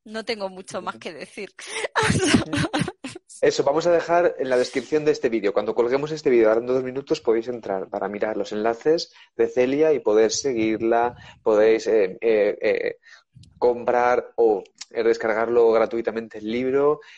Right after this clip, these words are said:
Speaker 2: y podéis seguir a, a Celia, que seguro que hace un montón de cosas súper interesantes que ya me ha dicho antes que no solo hace esto. Y, eh, bueno, pues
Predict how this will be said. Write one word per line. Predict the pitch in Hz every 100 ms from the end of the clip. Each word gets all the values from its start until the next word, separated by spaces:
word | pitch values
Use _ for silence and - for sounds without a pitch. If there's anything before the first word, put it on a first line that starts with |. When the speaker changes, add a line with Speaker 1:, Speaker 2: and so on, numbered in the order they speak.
| _
Speaker 2:
y | 113
podéis | 120 127
seguir | 123 127 123
a, | 123 120 113
a | 113
Celia, | 123 127
que | 123
seguro | - 110 117
que | 117
hace | 110
un | 117
montón | 113 117
de | 113
cosas | 117 117 127 -
súper | 127 117
interesantes | 113 104 98 107 107 117
que | -
ya | 107
me | 107
ha |
dicho | 107 -
antes | 110 104 120
que | - 98
no | 101
solo | 104 104 101
hace | 92 92 - 104
esto. | 110 - 151 202 - - - _
Y, | - 117 110 107 101 95 87 110
eh, | - - -
bueno, | - 101 90
pues | - -